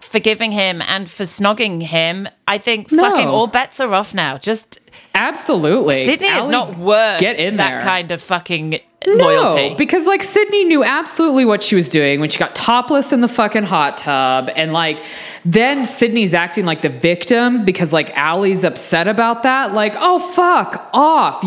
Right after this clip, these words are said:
Speaker 2: You are an asshole.
Speaker 1: And
Speaker 2: And I
Speaker 1: put
Speaker 2: don't
Speaker 1: a
Speaker 2: like
Speaker 1: fucking
Speaker 2: blaming
Speaker 1: top
Speaker 2: girls
Speaker 1: on.
Speaker 2: for that shit.
Speaker 1: Put a top
Speaker 2: Oh,
Speaker 1: on.
Speaker 2: right.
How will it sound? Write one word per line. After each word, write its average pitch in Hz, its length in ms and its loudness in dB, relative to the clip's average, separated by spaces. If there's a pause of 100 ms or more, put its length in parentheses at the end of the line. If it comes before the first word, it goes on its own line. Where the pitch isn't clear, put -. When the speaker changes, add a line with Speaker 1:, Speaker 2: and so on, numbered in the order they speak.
Speaker 2:
You 311 240 6
are 226 220 4
an 196 120 2
asshole. 208 880 -4 (240)
Speaker 1:
And 311 140 0
Speaker 2:
And 190 100 2
I 240 40 4
Speaker 1:
put - 80 4
Speaker 2:
don't 339 200 0
Speaker 1:
a 311 40 4
Speaker 2:
like 202 140 -2
Speaker 1:
fucking 320 140 2
Speaker 2:
blaming 202 280 2
Speaker 1:
top 175 180 2
Speaker 2:
girls 156 140 0
Speaker 1:
on. 196 140 2
Speaker 2:
for 165 80 2
that 139 200 -2
shit. 127 420 -4 (200)
Speaker 1:
Put 370 160 4
a 415 60 0
top 262 280 2
Speaker 2:
Oh, 202 240 2 (540)
Speaker 1:
on. 165 80 -2
Speaker 2:
right. 139 380 0